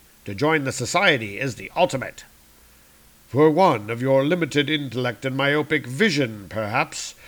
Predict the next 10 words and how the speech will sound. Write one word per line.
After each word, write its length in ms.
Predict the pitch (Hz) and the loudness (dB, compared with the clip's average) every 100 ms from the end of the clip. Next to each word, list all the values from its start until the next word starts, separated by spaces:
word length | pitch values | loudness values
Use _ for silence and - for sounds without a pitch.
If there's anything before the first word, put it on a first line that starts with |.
| - - | -20 -4
but 160 | 135 156 | 2 8
I 220 | 170 156 | 10 10
am 300 | 143 131 139 | 10 8 4
Doom, 840 | - 381 330 302 185 156 123 107 92 - - - | 6 10 10 10 10 8 6 0 -8 -10 -14 -12
and 260 | 95 107 104 | -8 -8 4
my 400 | 156 160 139 131 | 8 10 10 8
superiority 1080 | - 117 147 151 143 151 147 143 120 139 135 | 6 6 8 8 8 6 6 2 4 6 6
is 180 | 131 | 2
beyond 760 | 104 165 185 196 185 180 160 143 | 4 8 10 10 10 8 2 4
contention. 920 | 175 175 156 - 208 156 - 160 110 | 4 4 4 6 6 6 4 4 2